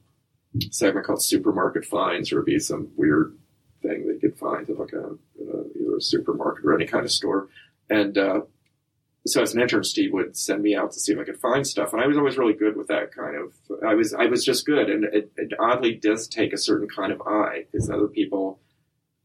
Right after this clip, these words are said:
uh, may not, they just won't get it. I got what they needed.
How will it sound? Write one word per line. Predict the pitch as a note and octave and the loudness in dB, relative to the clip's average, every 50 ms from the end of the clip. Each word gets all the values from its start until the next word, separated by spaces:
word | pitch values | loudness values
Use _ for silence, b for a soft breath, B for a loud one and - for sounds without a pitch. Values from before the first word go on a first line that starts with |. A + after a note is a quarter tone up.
| _ _ - | _ _ -2
uh, | - - - - - G#2+ G#2 - - _ _ _ _ _ _ _ _ | -2 0 0 0 -2 -2 -4 -4 -8 _ _ _ _ _ _ _ _
may | G#2+ G#2+ G#2 G#2+ | 0 2 2 2
not, | G2+ G2+ G2+ G2 - - _ _ _ | 2 2 2 0 0 -4 _ _ _
they | - - | 0 0
just | - A#2 - | 2 2 2
won't | C#3 A#2+ A2+ G2+ - | 2 2 0 2 2
get | A#2+ A#2 A2+ | 2 2 2
it. | - - - - | 2 0 -4 -2
I | - G#2+ - | -2 0 0
got | - - G#2 G2+ G2+ | 2 2 2 2 4
what | G#2 G#2 G#2 | 2 2 2
they | G2 | 0
needed. | - - - - | -2 -2 -2 0